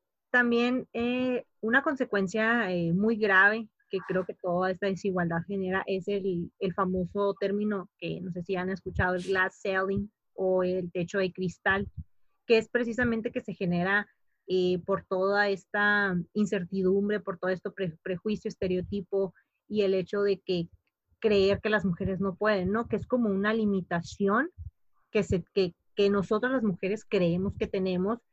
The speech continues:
y que va a limitar nuestra carrera profesional, ¿no? Que nosotras mismas decimos, "No puedo, es que yo ya llegar a ese puesto directivo, yo, yo, mujer, C E O, no, ¿cómo crees?". Y ese puesto, o sea,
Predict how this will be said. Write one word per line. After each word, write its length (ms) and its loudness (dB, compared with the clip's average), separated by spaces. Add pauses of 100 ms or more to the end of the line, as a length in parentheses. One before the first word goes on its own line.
(460)
y 600 0
que 100 6
va 120 6
a 20 2
limitar 400 2
nuestra 260 0
carrera 360 0
profesional, 580 0
¿no? 120 -2
Que 140 -2
nosotras 540 2
mismas 460 0
decimos, 480 0
"No 300 0
puedo, 300 2
es 140 -4
que 140 -2
yo 100 2
ya 300 2
llegar 280 2
a 40 -2
ese 200 -4
puesto 380 -2
directivo, 420 -2
yo, 200 -2 (100)
yo, 300 2 (180)
mujer, 400 -2
C 300 -4
E 40 2
O, 220 2
no, 220 -2
¿cómo 340 -10
crees?". 480 -2
Y 260 -2
ese 160 -4
puesto, 340 -6
o 380 -18
sea, 220 -4